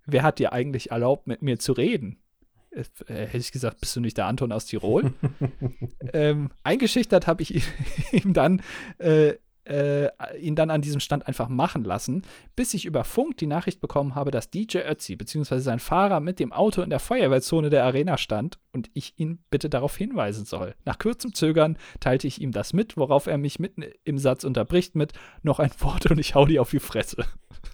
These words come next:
Speaker 2: Sympathisch.
Speaker 1: Sein Fahrer hatte glücklicherweise Einsicht und hat sich drum gekümmert. Ich will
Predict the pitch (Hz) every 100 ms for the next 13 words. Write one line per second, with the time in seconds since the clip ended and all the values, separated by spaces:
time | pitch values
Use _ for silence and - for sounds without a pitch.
0 | - - 139 - 107 101 98 - - -
1 | - - - _ - - 330 208 - 170
2 | - 180 202 170 165 - 165 - 135 120
3 | 117 - 156 180 175 - - - - 135
4 | 131 131 - 131 127 - 120 110 101 -
5 | - 180 220